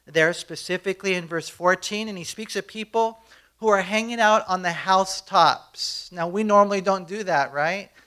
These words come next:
But in certain countries in Israel, even to today, they are there on the housetops. He says, "If you're there, don't even go down and s-, go down, like, the side. You know, don't go get anything." He says, "Run for your life. Don't hesitate in any way,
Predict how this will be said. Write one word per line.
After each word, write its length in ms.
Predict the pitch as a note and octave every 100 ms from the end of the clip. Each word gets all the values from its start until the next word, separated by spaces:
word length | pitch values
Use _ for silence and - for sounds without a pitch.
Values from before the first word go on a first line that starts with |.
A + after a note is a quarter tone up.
| _ _ _
But 180 | F3+ F3+
in 100 | E3+
certain 340 | - G3 G3
countries 560 | F#3+ F#3 F3+ G3 F#3+ D#3+
in 100 | D#3+
Israel, 420 | E3 E3+ F#3 F3+
even 300 | F3 E3+ F3+
to 140 | -
today, 580 | F3+ F3 E3+ F3+ D#3+ D3+ - _ _ _
they 240 | E3 E3+
are 140 | D#3+
there 280 | D#3 D#3 D#3+
on 160 | D3 D3+
the 80 | D3
housetops. 680 | C#3 D#3+ D#3+ - E3+ C#3+
He 40 | D#3
says, 220 | D#3+ D3
"If 160 | F3 G3
you're 140 | G#3
there, 260 | F#3 G3+ G#3
don't 240 | F#3 F#3+
even 300 | G#3 G3 G3
go 240 | F#3 G3
down 320 | F#3+ F#3+ F#3+ G3
and 120 | F#3
s-, 140 | -
go 200 | E3+ F#3
down, 300 | G3 F#3+ F#3+
like, 180 | F#3 F3
the 80 | E3+
side. 680 | - - - G3+ F#3 D#3 B2 _ - _ _ _ _
You 100 | D#3
know, 80 | E3+
don't 300 | D3+ F#3+ A3
go 180 | A3+ A3
get 280 | - G3+ G#3+
anything." 520 | G3+ E3+ _ D#3 C#3+
He 80 | D#3
says, 380 | - F3+ E3+
"Run 840 | D3+ C#3+ C#3 C#3+ D#3+ F3 E3 C#3 C3
for 180 | C3+ -
your 160 | C#3+ C#3
life. 500 | C3 B2+ B2 A#2+ _
Don't 180 | E3 E3+
hesitate 640 | F3+ F#3 F#3+ - G#3 G#3
in 120 | G3+ D#3
any 220 | F3 A3
way, 400 | G#3 E3+ D#3